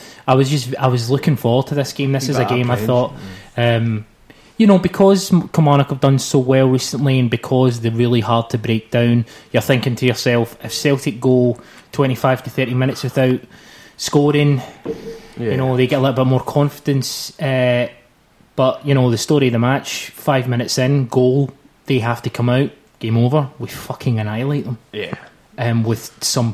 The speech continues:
Speaker 2: But
Speaker 1: break-
Speaker 2: some of the football was just different, different class.
Speaker 1: Different gravy.
Speaker 2: Different gravy.
Speaker 1: Um,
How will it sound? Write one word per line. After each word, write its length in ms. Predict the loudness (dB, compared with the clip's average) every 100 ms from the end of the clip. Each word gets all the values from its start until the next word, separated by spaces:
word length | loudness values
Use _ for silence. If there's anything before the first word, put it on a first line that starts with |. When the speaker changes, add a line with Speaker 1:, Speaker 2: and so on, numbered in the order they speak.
| -4
Speaker 2:
But 100 | 0
Speaker 1:
break- 100 | 4
Speaker 2:
some 180 | 4 4
of 60 | 0
the 100 | -2
football 480 | -10 -12 -10 -10
was 180 | -12 -14
just 680 | -14 -12 -14 -16 -20 -20 -18 -8
different, 320 | -8 -8 -18 _ _ _ -18
different 300 | -14 -12 -10
class. 440 | -10 -12 -14 -10
Speaker 1:
Different 360 | -8 -4 -4 -2
gravy. 400 | -4 -4 -6 -10 _ -4
Speaker 2:
Different 380 | -2 0 -2 -4 _ -16
gravy. 400 | -12 -10 -12 -14 -16 -16 -14 -12 -2
Speaker 1:
Um, 640 | 2 4 6 4 2